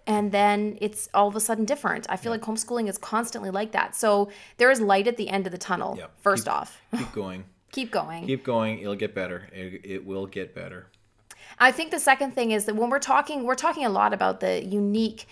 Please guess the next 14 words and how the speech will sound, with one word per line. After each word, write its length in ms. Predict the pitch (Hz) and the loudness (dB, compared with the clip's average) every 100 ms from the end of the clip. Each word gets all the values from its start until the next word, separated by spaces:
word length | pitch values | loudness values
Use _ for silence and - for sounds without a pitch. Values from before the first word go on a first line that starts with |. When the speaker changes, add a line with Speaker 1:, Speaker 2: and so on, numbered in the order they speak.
| - - - - | -20 -20 -6 2
Speaker 1:
um, 460 | 190 180 180 180 - | 4 4 -2 -4 -2
advantage 720 | 208 190 185 202 - 185 - | 0 0 0 -2 -4 -6 -6
with 120 | 196 | -6
homeschooling 640 | 190 185 - 180 180 175 | -6 -6 -6 -4 -4 -4
of 80 | 190 | -4
being 140 | 190 180 | -2 -4
able 160 | 180 | -4
to 100 | 185 | -8
tailor 560 | - - 190 185 175 175 - - - | -8 -2 2 2 2 -2 -12 -20 -10
to 360 | - 262 247 240 | -6 -2 -2 -2
your 440 | 214 202 190 185 | 0 4 4 2
child, 480 | 185 - 185 180 - | -2 0 2 2 -2
to 320 | - - 220 208 | -4 -4 0 2
unlock 680 | 208 214 208 190 190 190 | 2 2 4 6 6 0